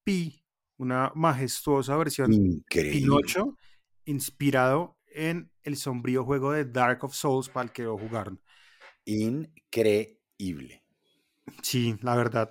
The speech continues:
Speaker 1: muy chévere. ¿Usted vio algo que, que le haya gustado por ahí? La, por ejemplo, ¿usted vio la aplicación del año para iPhone?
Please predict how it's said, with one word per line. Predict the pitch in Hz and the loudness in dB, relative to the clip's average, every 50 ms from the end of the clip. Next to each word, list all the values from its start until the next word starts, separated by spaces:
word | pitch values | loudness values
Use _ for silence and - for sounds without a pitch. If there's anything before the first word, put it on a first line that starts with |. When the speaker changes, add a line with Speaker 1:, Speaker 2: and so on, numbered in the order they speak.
| - - | -6 -10
Speaker 1:
muy | 135 139 139 147 156 151 | -6 -4 -2 0 -2 -2
chévere. | 151 - - 165 156 156 156 | -2 0 2 4 4 4 2
¿Usted | 147 - 151 | 2 4 4
vio | 143 147 156 | 6 6 4
algo | 160 156 165 160 | 4 0 -2 -4
que, | - 190 190 185 175 139 | 0 0 2 2 0 0
que | - - | -2 -2
le | 139 135 | -2 -2
haya | 131 123 143 | 0 0 -2
gustado | 135 151 147 - - 135 127 131 139 | -4 -4 -4 -4 0 2 2 2 2
por | 139 180 165 | 0 0 -2
ahí? | 139 127 123 147 196 | 0 0 0 -2 -2
La, | 269 311 233 135 | -2 -2 -4 -4
por | 131 - - - 143 143 | -6 -8 -8 -4 -2 -2
ejemplo, | 127 139 151 | -2 -2 -2
¿usted | - - 156 | 0 2 4
vio | 156 156 | 4 6
la | 170 180 | 8 6
aplicación | 180 - - 208 180 180 143 147 131 | 6 6 2 0 0 0 0 0 0
del | 131 143 151 | 2 2 2
año | 160 165 160 | 2 0 0
para | - 175 170 139 127 127 | 0 2 2 4 4 2
iPhone? | 131 131 - - 254 330 311 - _ | 2 0 -2 -4 -8 -8 -8 -12 _